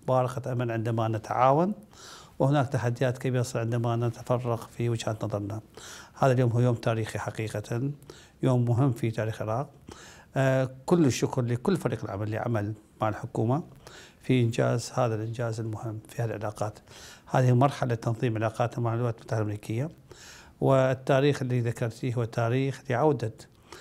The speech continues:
الجنود الأمريكان من القوات القتالية، لأن أثبتت قواتنا العسكرية قدرتها على حماية الوطن من جماعات إرهابية، وكذلك حماية العراق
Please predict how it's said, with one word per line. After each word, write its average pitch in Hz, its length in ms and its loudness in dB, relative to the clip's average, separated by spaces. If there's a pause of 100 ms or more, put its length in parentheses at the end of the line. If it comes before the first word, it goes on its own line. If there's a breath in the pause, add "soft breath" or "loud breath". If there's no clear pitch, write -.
(300 loud breath)
الجنود 127 640 2
الأمريكان 110 800 0
من 113 80 -2
القوات 120 440 0
القتالية، 110 720 -4 (560 loud breath)
لأن 131 140 2
أثبتت 139 440 0
قواتنا 117 920 0 (100)
العسكرية 120 380 0
قدرتها 139 400 0
على 120 140 0
حماية 120 380 -2
الوطن 127 440 -2 (500 loud breath)
من 123 80 4
جماعات 117 440 2
إرهابية، 113 640 -2
وكذلك 120 480 -2
حماية 120 420 0
العراق 117 400 0